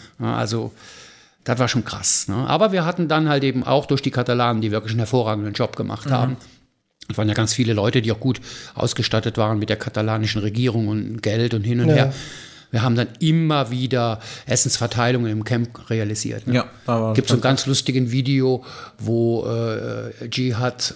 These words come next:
Speaker 1: mit nacktem Oberkörper, äh, Wassermelonen durchschneidet, wo Wassermelonen,
Speaker 2: <laughs>
Speaker 1: ganzer L K W Wassermelonen wurde
Speaker 3: Mhm.
Speaker 1: geliefert, ne?
Speaker 3: Okay, ja, cool.
Speaker 1: Oder auch eine ganz tolle Geschichte von Vasilika, auch wieder, um mal zu verstehen,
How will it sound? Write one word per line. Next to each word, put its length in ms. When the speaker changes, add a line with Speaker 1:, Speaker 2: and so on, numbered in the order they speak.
Speaker 1:
mit 200
nacktem 300
Oberkörper, 1000
äh, 40
Wassermelonen 680
durchschneidet, 920
wo 160
Wassermelonen, 600
Speaker 2:
<laughs> 100
Speaker 1:
ganzer 240
L 100
K 140
W 300
Wassermelonen 540
wurde 140
Speaker 3:
Mhm. 120
Speaker 1:
geliefert, 440
ne? 100
Speaker 3:
Okay, 320
ja, 120
cool. 160
Speaker 1:
Oder 240
auch 120
eine 100
ganz 300
tolle 220
Geschichte 420
von 180
Vasilika, 560
auch 320
wieder, 380
um 200
mal 160
zu 120
verstehen, 840